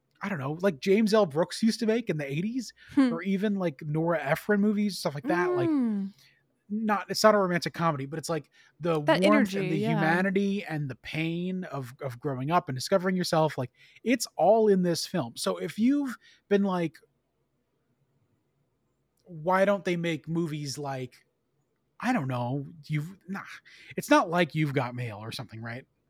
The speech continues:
Speaker 2: But I understand what you mean by that energy. Like, when I put on You've Got Mail and, like, I hear the Cranberries beginning, I feel an immediate comfort when I see just, like,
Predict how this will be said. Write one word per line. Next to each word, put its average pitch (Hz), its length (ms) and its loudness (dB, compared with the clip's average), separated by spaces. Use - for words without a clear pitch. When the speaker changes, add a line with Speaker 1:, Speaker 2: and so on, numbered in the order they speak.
Speaker 2:
But 370 80 4
I 392 60 6
understand 381 320 4
what 302 80 0
you 262 100 4
mean 226 140 2
by 214 100 4
that 196 220 2
energy. 190 460 0
Like, 180 260 0
when 214 160 0
I 254 80 4
put 220 320 0
on 208 200 2
You've 196 160 -4
Got 196 200 0
Mail 175 300 0
and, 180 100 -4
like, 175 200 -4
I 170 80 -4
hear 185 440 -2
the 175 100 -4
Cranberries 175 720 -2
beginning, 208 560 -2
I 196 120 -2
feel 196 240 -2
an 185 60 -2
immediate 185 500 -4
comfort 147 560 -4
when 185 100 -4
I 170 100 -2
see 165 240 -8
just, - 160 -12
like, 180 200 -6